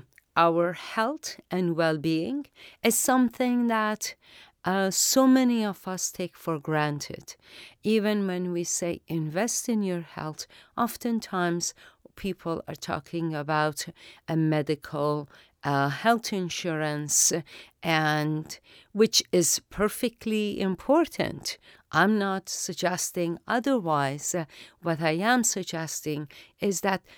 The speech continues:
don't let that be your only investment. Every day, do something for your health. Every day,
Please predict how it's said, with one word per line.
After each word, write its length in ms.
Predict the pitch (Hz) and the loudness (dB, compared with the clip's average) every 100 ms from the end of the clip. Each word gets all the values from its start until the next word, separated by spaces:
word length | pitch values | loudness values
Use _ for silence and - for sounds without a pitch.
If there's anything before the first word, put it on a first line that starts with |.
| _ | _
don't 280 | - 233 220 | 2 2 2
let 200 | 208 196 - | -2 -6 -6
that 260 | 185 - _ 165 | -8 -8 _ -4
be 220 | 165 160 156 | -2 -2 -4
your 180 | 147 147 - | -6 -6 -6
only 880 | 160 165 160 151 143 - _ - 160 160 | -2 0 0 -2 -8 -18 _ -4 -4 -4
investment. 1120 | - 143 143 151 147 - - - 107 - - - _ - - _ _ _ _ _ _ _ - | -4 -4 -4 -4 -2 0 0 -2 -8 -8 -12 -12 _ -20 -20 _ _ _ _ _ _ _ 0
Every 400 | 202 196 214 240 | 2 2 2 0
day, 540 | 185 214 190 175 135 - - _ 202 156 | 2 2 2 0 -2 -12 -20 _ -6 4
do 220 | 190 220 | 4 4
something 1000 | 240 - - - 226 220 - 165 117 151 - - - _ | 4 4 6 6 6 6 2 -4 -6 -8 -14 -20 -20 _
for 480 | - - 175 160 | -18 -2 2 4
your 420 | 156 151 147 143 147 | 2 0 0 0 -2
health. 800 | - - 170 - - - - - _ _ _ - - - | -8 -10 -6 -6 -8 -10 -12 -12 _ _ _ -20 -20 -6
Every 460 | 165 147 165 214 220 | -4 -2 0 0 0
day, 520 | 190 202 165 165 | 2 4 4 2